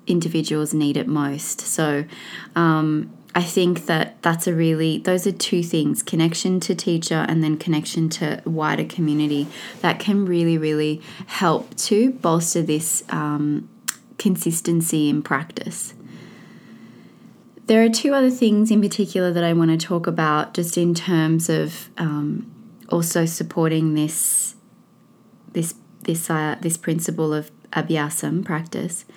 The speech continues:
and that's developing a time and space that's very s-, specific for you. So, you know, you'll read it in all of the magazines and the yoga journals now that,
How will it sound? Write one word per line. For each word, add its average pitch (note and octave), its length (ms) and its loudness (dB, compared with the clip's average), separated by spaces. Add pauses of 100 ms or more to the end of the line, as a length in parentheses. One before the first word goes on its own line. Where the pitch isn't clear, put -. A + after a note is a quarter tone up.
(680)
and G3+ 160 4
that's C4 380 2 (1120)
developing B3 600 4
a A#3+ 60 4
time F3 380 2
and E3+ 140 2
space D#3+ 520 -2
that's D#3+ 240 -6
very D#3 340 -2
s-, - 480 -6 (260)
specific - 680 -2
for - 180 -4
you. D3 360 -2 (540)
So, G3 500 2 (2500)
you A3 240 6
know, G#3 80 4
you'll F#3+ 240 2
read F#3+ 180 2
it F3+ 120 0
in F3 100 2
all E3 140 4
of E3 100 2
the D#3+ 60 0
magazines D3+ 840 0
and D3+ 80 0
the D3+ 60 0
yoga D3 300 -2
journals D3+ 460 -2
now D3+ 300 0
that, D3+ 300 -4